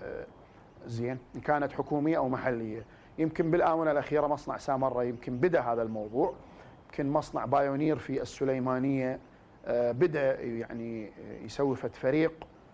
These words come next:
من، آه، الخبراء ومن الصيادلة، آه، من أجل التسويق ومن أجل الدعاية الدوائية اللي مبنية على أسس علمية، آه، صحيحة، خلينا نقول.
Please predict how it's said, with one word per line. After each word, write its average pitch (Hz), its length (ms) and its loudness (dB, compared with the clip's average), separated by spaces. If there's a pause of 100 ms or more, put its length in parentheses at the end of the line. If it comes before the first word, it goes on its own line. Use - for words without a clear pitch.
(340)
من، 139 440 2
آه، 120 760 -2 (500)
الخبراء 131 960 2
ومن 117 260 -8
الصيادلة، 135 880 2 (1160)
آه، 139 260 -2
من 151 200 0
أجل 156 340 2
التسويق 160 800 2
ومن 123 480 -4
أجل 135 340 0 (500)
الدعاية 135 720 2
الدوائية 147 720 2
اللي 131 400 -2
مبنية 135 400 0
على 139 280 2
أسس - 360 -6
علمية، 139 680 0 (460)
آه، 127 260 -2
صحيحة، 143 600 -2 (640)
خلينا 131 320 0
نقول. 110 220 -4